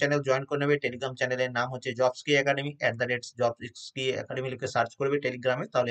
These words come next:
আমাদের Telegram গ্রুপ পেয়ে যাবে। যারা এনটিপিসির জন্য প্রিপারেশন নিচ্ছ, তোমাদের জন্য আমি একটা নোট তৈরি করেছি, যেটা না, তোমাদের ভলিউম ওয়ান এবং ভলিউম টু দুটো ভার্সনে রয়েছে। একশো উনত্রিশ নম্বর মক টেস্ট থেকে একশো আটান্ন পর্যন্ত মক টেস্ট, এখানে দেড় হাজার জিকে এবং একশো ঊনষাট থেকে একশো অষ্টআশি, এখানে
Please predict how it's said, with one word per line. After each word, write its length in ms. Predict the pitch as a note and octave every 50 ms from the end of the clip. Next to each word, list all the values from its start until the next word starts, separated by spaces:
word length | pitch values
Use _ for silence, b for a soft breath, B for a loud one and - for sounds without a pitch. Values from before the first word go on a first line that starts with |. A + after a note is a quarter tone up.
| A2+ A2
আমাদের 180 | A2+ A#2 B2+ -
Telegram 300 | A2 G#2 G#2+ G#2+ A#2 A#2 A#2 A2+
গ্রুপ 140 | D3+ G3 - b b b b _ _ -
পেয়ে 160 | A2 A2 G#2+
যাবে। 160 | G#2 G2 G2+ G2+ b b b b b b
যারা 140 | D3+ D3+ - - - E3+
এনটিপিসির 400 | F3+ F3+ G#3 G3+ F#3 - G#3+ F3+ F#3+
জন্য 100 | F#3+ F#3+ F3+ -
প্রিপারেশন 340 | F3 E3+ F3 F3 E3+ F3 E3+
নিচ্ছ, 120 | F3 E3+ F3+ F3 E3+
তোমাদের 220 | D#3 D3+ D#3 D3+ D3 D#3
জন্য 120 | D#3+ D#3 D#3 D3+
আমি 100 | D3+ D#3 D3+ D3
একটা 120 | D3 D#3 D3 D3
নোট 140 | C#3+ D3 D3 - -
তৈরি 160 | D3+ D3 D3 C#3+ C#3+
করেছি, 220 | D3 C#3+ C#3+ D3+ D#3+ D3+ C#3
যেটা 160 | C3+ C3+ C3+ C3 B2
না, 40 | - - B2 B2 A#2 _
তোমাদের 300 | C3 C3 C3 B2+ C3+ C#3+ C#3+ B2 A2
ভলিউম 260 | A#2 B2+ C3+ C#3 C#3 B2+ B2
ওয়ান 160 | B2+ C3 C3+ C3 C3
এবং 120 | C3 C3 B2+ A2
ভলিউম 220 | B2 B2 B2+ C3 C3 -
টু 80 | C#3 C#3+ C#3+ C3
দুটো 160 | A#2+ - C3 C3 B2
ভার্সনে 340 | A#2 A#2+ A#2+ - C3+ C3+ C3 B2+
রয়েছে। 240 | B2 B2 B2+ - D3+ - - b b b b b b b - - C#3+
একশো 160 | C#3+ - E3+ D#3 D3+
উনত্রিশ 280 | D3+ D3 D3 D#3 C#3+ D3+
নম্বর 160 | D3+ D3+ D3+ D3+ C#3+
মক 100 | C#3 C#3 -
টেস্ট 140 | D3 D3 - D#3
থেকে 120 | C#3+ D3 C#3+
একশো 140 | C#3 - D3 B2
আটান্ন 180 | A#2+ C3 C3 C3+ C3
পর্যন্ত 220 | C3 C3 C3+ C3 C#3 C3 C3
মক 100 | B2+ B2+ -
টেস্ট, 140 | D3 C#3 - -
এখানে 160 | C3 B2+ C3 C3 A#2 B2
দেড় 140 | C3 C3 C#3
হাজার 160 | C3+ C#3 C3+ B2+ B2+
জিকে 220 | B2+ A#2+ - D#3 F3 - - C3
এবং 120 | B2+ B2+ A#2+ A#2 A#2+
একশো 200 | G#2 - - C#3 C3 B2 - -
ঊনষাট 360 | A#2+ B2+ C3+ B2+ C3+ C3 B2 - -
থেকে 140 | B2 A#2 C#3+ C#3+
একশো 140 | C#3+ - A#2+ A2
অষ্টআশি, 300 | A2 - - A2+ G#2+ D3+ F3 -
এখানে 200 | - C3 B2+